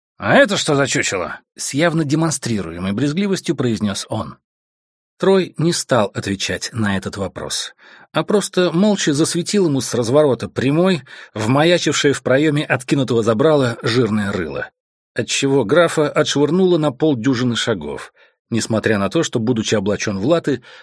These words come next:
он был довольно-таки тяжёл. Несколько латников, маячивших неподалёку, которые, похоже, были конвоем этого бывшего интенданта,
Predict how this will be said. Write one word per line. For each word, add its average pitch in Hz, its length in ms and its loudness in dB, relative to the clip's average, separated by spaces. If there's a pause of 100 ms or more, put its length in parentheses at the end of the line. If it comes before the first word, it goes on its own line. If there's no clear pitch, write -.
(160)
он 165 180 0
был 127 160 2
довольно-таки 107 600 0
тяжёл. - 500 -8 (540)
Несколько 120 480 0
латников, 110 640 0 (340)
маячивших 123 640 0
неподалёку, 131 640 0
которые, 113 320 -2
похоже, 113 440 0
были 107 180 0
конвоем 113 560 0
этого 101 220 -4
бывшего 98 400 -4
интенданта, 151 640 0